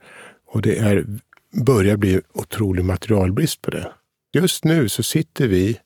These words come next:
några stycken på installatörsföretagen, tillsammans med våra branschföreningar för grossisterna. Och det är där vi till stor del tar in vårt material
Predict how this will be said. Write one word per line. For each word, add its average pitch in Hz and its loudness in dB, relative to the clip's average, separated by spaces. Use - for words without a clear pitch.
några 113 2
stycken - -2
på - 0
installatörsföretagen, 92 0
tillsammans 127 0
med 92 0
våra 110 4
branschföreningar 104 2
för 113 0
grossisterna. - -2
Och 110 -2
det 107 2
är 110 0
där 165 4
vi 98 2
till 120 0
stor 104 -2
del 127 4
tar 110 0
in 104 2
vårt 95 0
material 98 2